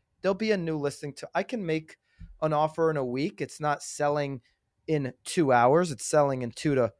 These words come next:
four weeks." Now we're normalizing a little bit, but as we get to normal market, we get to a state, uh, we, we have in between here and normal market, we do have a state of a little bit of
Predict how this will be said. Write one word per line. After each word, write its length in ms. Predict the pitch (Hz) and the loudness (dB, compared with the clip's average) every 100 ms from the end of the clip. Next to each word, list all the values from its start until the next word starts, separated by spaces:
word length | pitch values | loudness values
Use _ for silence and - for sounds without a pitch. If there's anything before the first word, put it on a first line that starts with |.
| _ | _
four 360 | - 143 127 113 | -4 2 4 4
weeks." 360 | 120 127 - | 0 -2 -4
Now 200 | 127 135 | 2 2
we're 160 | 165 135 | 4 2
normalizing 1500 | 135 143 156 165 196 208 185 151 139 131 135 120 131 131 151 - 156 | 0 0 2 2 2 2 0 2 2 2 -2 -4 -6 -6 -10 -8 -4
a 80 | |
little 400 | 131 131 123 113 - | 0 2 2 -2 0
bit, 280 | 127 143 - _ - _ - | 2 2 0 _ -20 _ 0
but 160 | 170 - | 0 2
as 280 | 160 202 214 | 0 0 -2
we 120 | 214 | -4
get 260 | 160 185 | -2 -2
to 100 | - | -4
normal 440 | 151 147 170 202 170 | -4 0 0 0 0
market, 500 | 127 120 117 131 131 _ _ _ _ _ _ _ - | 0 0 0 -4 -4 _ _ _ _ _ _ _ -6
we 140 | 139 | -2
get 160 | 143 170 | 0 0
to 120 | 190 | 0
a 40 | 165 | -2
state, 500 | - - 156 156 - | -2 -2 0 -2 -6
uh, 120 | 151 165 | -8 -6
we, 160 | 143 | -8
we 160 | 147 147 | -4 -2
have 140 | 165 170 | 0 0
in 80 | |
between 560 | 196 - 190 190 175 156 _ _ _ _ | -4 -4 -6 -4 -4 -6 _ _ _ _
here 320 | - 202 196 | -4 2 2
and 180 | 214 156 | 2 -2
normal 300 | 156 160 160 | 0 0 0
market, 500 | 131 139 156 196 - _ _ _ _ | 0 -2 0 -4 -4 _ _ _ _
we 120 | 131 143 | -8 -4
do 200 | 180 226 | 0 2
have 100 | 277 | 0
a 60 | |
state 400 | - - 170 175 | -4 0 2 4
of 140 | 160 143 | 2 0
a 20 | |
little 240 | 139 147 | 4 2
bit 300 | 131 147 143 - | 2 2 0 2
of 240 | 135 131 | 0 0